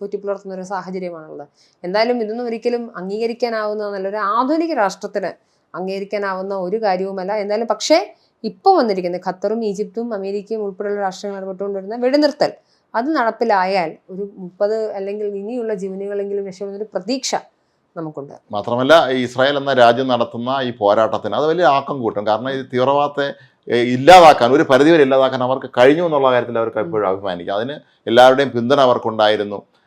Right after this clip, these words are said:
Speaker 2: ആ, ഐക്യരാഷ്ട്രസഭ പോലെയുള്ള വലിയൊരു പ്രസ്ഥാനം പോലും അവർക്ക് എതിര് നിന്നു എന്ന് തന്നെയാണ് അവരെപ്പോഴും വിശ്വസിക്കുന്നത്.
Speaker 1: ഉം, ഉം.
Speaker 2: എന്നിട്ട് പോലും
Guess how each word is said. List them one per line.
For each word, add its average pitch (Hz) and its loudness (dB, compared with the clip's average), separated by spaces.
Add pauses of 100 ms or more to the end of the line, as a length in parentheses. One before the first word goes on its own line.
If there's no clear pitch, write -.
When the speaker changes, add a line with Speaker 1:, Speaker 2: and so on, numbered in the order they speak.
(360)
Speaker 2:
ആ, 101 0
ഐക്യരാഷ്ട്രസഭ 147 4
പോലെയുള്ള 131 2
വലിയൊരു 135 6
പ്രസ്ഥാനം 123 0
പോലും 120 0
അവർക്ക് 113 -2
എതിര് 120 2
നിന്നു 139 0
എന്ന് 127 0
തന്നെയാണ് 113 -2
അവരെപ്പോഴും 104 0
വിശ്വസിക്കുന്നത്. 87 -10
Speaker 1:
ഉം, 82 -10
ഉം. - -10
Speaker 2:
എന്നിട്ട് 190 6
പോലും 123 4